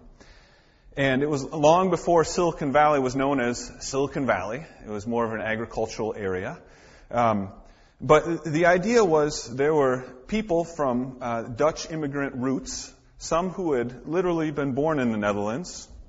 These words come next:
Some of you are in this church now and had immigrated over to Canada and then the States, wound up in this area. Some with Dutch roots from other parts of the country that wound up out here for work or school and didn't have a church,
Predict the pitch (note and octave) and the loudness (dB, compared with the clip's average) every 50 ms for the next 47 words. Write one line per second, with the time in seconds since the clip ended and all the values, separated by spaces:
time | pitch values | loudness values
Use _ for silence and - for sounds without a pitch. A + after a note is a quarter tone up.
0 | - - - F#2+ F#2+ G2 G2+ F#2+ G#2+ G#2+ A2 G#2 G2 G2 - - B2+ A#2 A#2 A#2+ | -20 -14 -10 -8 -6 -6 -6 -6 -4 0 0 0 0 -2 -4 -8 -8 -6 -6 -6
1 | A2+ - - C3+ B2 - - E3+ D#3+ C3 G#2 G2+ G#2 G#2 A2 A2+ G2 - C3 C3+ | -6 -4 -4 -4 -4 -4 -2 -2 0 2 2 2 0 0 -2 -4 -4 -4 -6 -4
2 | D3 C3+ C3+ C3+ C3 B2 A#2 A2 A#2 A#2 A#2+ A#2+ B2 A#2 - - B2 - - D3 | -4 -4 -2 -2 -2 -2 -2 -2 -2 -2 -2 -2 -4 -6 -6 -10 -14 -12 -8 -6
3 | C#3+ C#3+ C#3+ C3+ C3 C3+ C#3+ C#3+ C3+ A2+ G#2+ G#2 G2 G2 G2 - - - C3 C3+ | -6 -4 -4 -4 -2 -2 0 0 0 -2 -4 -4 -4 -6 -8 -8 -8 -4 -4 -4
4 | C#3 - - - - - - - - - - - _ - - A2+ C3+ D3+ D#3+ E3+ | -4 -6 -8 -12 -14 -14 -16 -20 -20 -20 -20 -20 _ -10 -2 0 2 2 2 0
5 | D#3+ D#3+ E3+ D3+ D3 C3 B2 - E3+ D3+ A#2+ F#2 E2+ D#2+ - - - - _ _ | -2 -2 -2 -4 -2 -4 -4 -4 -2 -2 -2 -2 -4 -6 -10 -14 -18 -20 _ _
6 | _ - _ _ _ _ _ _ - - - F3+ E3+ F3 F3 F3 D#3 D3 C#3 B2 | _ -20 _ _ _ _ _ _ -10 -4 0 2 2 2 2 2 2 2 2 2
7 | D3 C#3 C#3+ C#3+ - - D3 C#3+ D3 D3+ - - - C3 A#2+ B2 C3 C#3 C#3 C3+ | 2 2 2 2 -2 -4 -2 -2 -2 -2 -4 -4 -4 0 2 4 4 4 2 0
8 | - D3+ C#3 - - - C3 B2 B2+ - - D#3 D3+ - - D#3 D3+ C#3+ B2+ A2 | 0 0 0 -2 -4 -8 -8 -8 -6 -4 -4 -4 -4 -2 -4 -2 0 2 2 2
9 | G2 A2+ A#2 A#2+ B2 B2 B2 B2 B2 B2 A#2+ - C3 C3 B2+ B2+ B2 - - G2 | 4 4 2 2 2 2 0 2 2 2 2 2 0 -4 -4 -6 -6 -6 -6 -6
10 | G2 G#2 A#2 B2 C3 C3+ - - G#2 G2 F#2 - - - - C3+ C3 B2+ C3+ D3+ | -2 0 0 0 0 -2 -6 -10 -10 -10 -10 -10 -12 -8 -6 -6 -4 -4 -6 -6
11 | D#3+ - - - - - - - - - - - C3+ C3 C3 C3+ - - - - | -8 -14 -20 -20 -20 -20 -20 -20 -20 -10 -2 0 0 0 0 -4 -6 -10 -16 -20
12 | - - - - - - - - G#2 G#2 C#3+ E3 E3+ E3+ F3 E3 D#3 E3+ - - | -20 -20 -20 -20 -20 -20 -18 -10 -2 -2 0 0 0 0 -2 -2 -2 -2 -4 -2
13 | G#3+ G#3+ F3 - - - - - | -2 -2 -4 -4 -10 -16 -18 -20